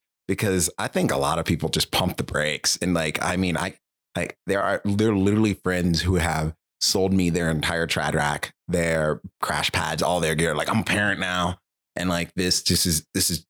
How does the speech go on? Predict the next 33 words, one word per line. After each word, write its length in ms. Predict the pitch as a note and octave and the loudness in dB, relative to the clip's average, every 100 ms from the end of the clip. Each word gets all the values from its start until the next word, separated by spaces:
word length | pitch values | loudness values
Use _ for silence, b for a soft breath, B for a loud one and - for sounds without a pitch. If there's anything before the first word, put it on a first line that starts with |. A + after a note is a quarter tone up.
| - | -6
I, 380 | - - - C2+ | -4 -2 -2 -2
I 80 | - | -2
can't 260 | - F2+ D2 | -2 -2 0
do 140 | F#2 | 2
these 180 | F#2+ D#2+ | 2 2
things 200 | F2+ E2 | 2 4
anymore." 340 | F2 F2 E2+ - B B - | 4 4 2 -2 B B -6
And 120 | D#3+ | -4
I've 100 | E3 | 0
always 220 | D#3+ D#3 | 2 2
thought 180 | D3+ C#3 | 0 0
to 60 | B2+ | 0
myself, 340 | G#2 A#2+ A#2 | 0 0 0
and 60 | G#2+ | 2
I'm 80 | G2 | 2
like, 200 | F2+ - | 0 -2
"That's 280 | G#3 - | -4 0
just, 240 | - - - | 0 0 -2
that, 160 | E3 - | -4 -4
that's 180 | E3 E3 | -4 0
not 140 | G3 | 0
the 60 | G#3 | 0
case." 420 | - B2+ D3+ - | 0 0 2 0
You 100 | G#2+ | 2
know, 160 | G2+ G#2 | 2 2
like, 160 | G2+ C3 | 0 -2
I 40 | |
don't 120 | F3 | 0
have 100 | A2+ | 0
kids 180 | - B2+ | 0 0
of 60 | G#2 | 2
my 140 | E2 | 2
own, 340 | F#2+ F2 D#2 | 2 2 0